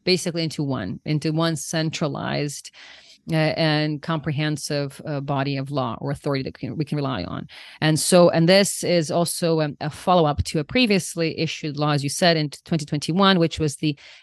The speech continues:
executive regulations of Federal Decree Law number twenty-nine of twenty twenty-one,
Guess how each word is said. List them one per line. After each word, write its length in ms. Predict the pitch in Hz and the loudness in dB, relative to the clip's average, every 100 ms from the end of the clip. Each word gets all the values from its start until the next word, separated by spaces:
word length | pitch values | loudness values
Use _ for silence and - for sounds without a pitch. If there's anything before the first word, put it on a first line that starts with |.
| - | -4
executive 480 | 156 185 - 170 | 2 2 2 0
regulations 720 | 160 156 156 156 156 - 143 143 | 0 0 2 2 0 -4 -6 -4
of 140 | 143 | -4
Federal 260 | - 156 147 | -2 0 0
Decree 280 | 135 - 160 | -2 -2 0
Law 120 | 147 | 2
number 160 | 143 | 0
twenty-nine 720 | 143 151 147 156 151 147 143 139 | -2 -4 -4 -4 -2 0 0 -2
of 100 | - | -6
twenty 240 | 156 143 | -6 -6
twenty-one, 800 | 151 139 - 156 202 202 196 | -4 -4 -4 0 4 6 6